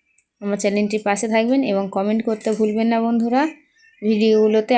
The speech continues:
আপনারা যত সাপোর্ট করবেন তত আমার ভিডিও বানাতেও আগ্রহ লাগবে আপনাদের জন্য। তো বন্ধুরা,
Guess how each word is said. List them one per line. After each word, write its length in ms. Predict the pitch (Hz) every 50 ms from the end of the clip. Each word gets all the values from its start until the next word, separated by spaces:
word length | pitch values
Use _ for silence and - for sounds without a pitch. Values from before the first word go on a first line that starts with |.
| 220
আপনারা 220 | 214 - 220 214 214
যত 200 | 208 220 214 214 226
সাপোর্ট 360 | - - 226 220 220 226 -
করবেন 260 | - 233 233 254 277 277
তত 180 | 254 240 214 -
আমার 280 | 214 214 214 214 220 233 220
ভিডিও 300 | 226 214 214 202 220 214
বানাতেও 380 | 214 214 208 208 208 214 233 226
আগ্রহ 320 | 214 208 208 220 214 233 233 226
লাগবে 260 | 226 226 226 226 254
আপনাদের 360 | 233 220 - 214 214 214 214 202
জন্য। 240 | 214 220 220 233 269 349 440 - - _ _ _ _ _ - - _ _ _
তো 80 | _ 220 214
বন্ধুরা, 440 | 214 220 226 226 226 240 254 277